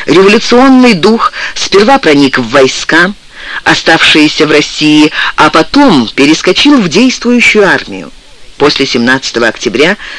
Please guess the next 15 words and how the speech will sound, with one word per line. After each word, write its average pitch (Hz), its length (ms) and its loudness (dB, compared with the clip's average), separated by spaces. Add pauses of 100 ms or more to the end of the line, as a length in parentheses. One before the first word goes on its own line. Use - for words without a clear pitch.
(140)
настроение 147 680 0
в 131 100 -6
войсках 123 500 -2
продолжало 127 600 0
быть 127 280 -2
неспокойным 135 880 0 (240)
вследствие 127 560 0
того, 135 320 2
что 127 420 0 (240)
не 147 160 0
отпускали 160 840 0 (300)
призванных 151 720 0
на 139 100 0
время 131 360 2
войны. 175 400 0